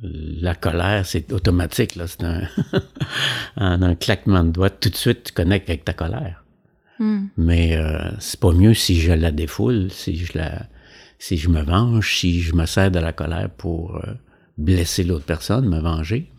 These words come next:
Speaker 1: me faire
Speaker 2: Mm.
Speaker 1: justice.
Speaker 2: Mm.
Speaker 1: Alors, il y a, il y a, il y a, c'est, c'est très important, là, de, d'être capable de dire, « Oui, cette personne-là, là, lorsqu'elle a dit ça, lorsqu'elle a fait ça, euh,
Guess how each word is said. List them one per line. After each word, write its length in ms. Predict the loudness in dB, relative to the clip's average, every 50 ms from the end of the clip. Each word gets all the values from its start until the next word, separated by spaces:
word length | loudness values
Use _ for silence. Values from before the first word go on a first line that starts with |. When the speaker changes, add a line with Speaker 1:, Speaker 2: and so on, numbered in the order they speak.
| -8
Speaker 1:
me 100 | -8 -6
faire 200 | -2 -2 0 0
Speaker 2:
Mm. 20 | 0
Speaker 1:
justice. 580 | -2 -4 -6 -6 -8 -8 -10 -10 -10 -14 -18 -20 _ _ _ _ _ _ -20 _ -10 -8
Speaker 2:
Mm. 220 | -6 -4 -4 -6 -8 -10 -14 -20 -20 _ _ _ -10
Speaker 1:
Alors, 260 | -8 -6 -4 -4 -4
il 80 | -4 -4
y 40 | -4
a, 400 | -4 -6 -6 -8 -8 -10 -12 -14 -16 _ _ _ _ _ _ _ _ -4
il 80 | -4
y 20 | -2
a, 140 | -2 -4 -4
il 60 | -4
y 60 | -4
a, 60 | -4
c'est, 640 | -6 -6 -8 -10 -8 -6 -4 -4 -4 -4 -6 -8 -8 -10
c'est 400 | -12 -12 -12 -12 -12 -12 -10 -4
très 280 | 0 2 4 4 6 4
important, 460 | 4 2 2 -2 -4 -2 -4 -4 -4 -6 -8
là, 260 | -8 -8 -10 -10 -14 -16 -18 -20 _ _ _ _ -20 -20 -20 -20 -20 -20 -20 -16 -12 -10
de, 100 | -8 -8 -4
d'être 200 | -2 -2 -2 0
capable 360 | 0 0 0 2 2 4 4 4
de 100 | 2 2
dire, « 280 | 2 2 2 2 2 2
Oui, 180 | 2 2 2
cette 300 | 0 -2 -4 -4 -4 -2 0
personne-là, 600 | 0 0 0 2 2 4 4 4 4 4 2 0
là, 260 | 0 -2 -4 -4 -6 -10 _ _ _ _ _ _ -6 -4
lorsqu'elle 360 | -4 -2 0 2 2 2 2
a 80 | 2
dit 240 | 0 -2 -2 -2 -2
ça, 200 | -2 -2 0 0 0 0 0 -2
lorsqu'elle 360 | -6 -6 -6 -4 -4 -2 -2
a 60 | -2 -4
fait 280 | -6 -4 -2 -2 -2
ça, 220 | -2 -4 -4 -4 -4 -4 -4 -8 -12 -18 -20 _ _ _ _ _ -20 -20 -20 _ _ _ _ -20 -20 -20 -20 -20 -20 -20 -20 -20 -20 -18 -10 -6
euh, 800 | -2 0 0 2 2 2 2 2 2 2 0 0 0 -2 -4